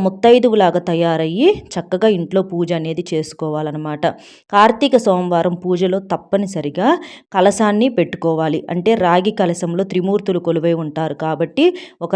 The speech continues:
రాగి చెంబును తీసుకొని ఆ రాగి చెంబుకు పసుపు రాసి చక్కగా కుంకుమ బొట్లు పెట్టేసేసి ఆ చెంబు నిండా నీళ్లు పోసి మీ పూజ గదిలో పెట్టుకోవాలన్నమాట. అలాగే స్వామివారికి పూజ చేసిన తర్వాత మనకు అక్షింతలు కూడా అవసరమవుతాయి కాబట్టి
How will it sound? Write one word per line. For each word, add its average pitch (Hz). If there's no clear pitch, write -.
రాగి 190
చెంబును 170
తీసుకొని 175
ఆ -
రాగి 175
చెంబుకు 170
పసుపు 160
రాసి 170
చక్కగా 180
కుంకుమ 180
బొట్లు 170
పెట్టేసేసి 160
ఆ 165
చెంబు 190
నిండా 180
నీళ్లు 180
పోసి 170
మీ 175
పూజ 185
గదిలో 165
పెట్టుకోవాలన్నమాట. 151
అలాగే 220
స్వామివారికి 190
పూజ 202
చేసిన 175
తర్వాత 170
మనకు 156
అక్షింతలు 196
కూడా 165
అవసరమవుతాయి 160
కాబట్టి 156